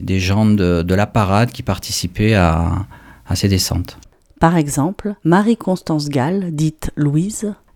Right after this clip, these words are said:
Speaker 2: habitante des Errants, grand-mère de Réjeanne,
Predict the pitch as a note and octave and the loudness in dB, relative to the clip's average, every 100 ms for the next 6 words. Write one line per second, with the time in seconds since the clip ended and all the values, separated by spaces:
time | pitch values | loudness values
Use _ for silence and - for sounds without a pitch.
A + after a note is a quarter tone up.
0 | - F#3+ F#3 F#3+ G3 F#3 - D3 C#3+ C3+ | 0 2 2 0 0 -2 -2 -4 -2 0
1 | D#3 D#3 D3+ G#3+ E3 D3 F#3 G3+ G#3 F3 | 0 0 -4 -4 -6 0 2 4 2 2
2 | D#3 D3 D#3 D3+ E3 A3+ | 0 2 2 2 0 0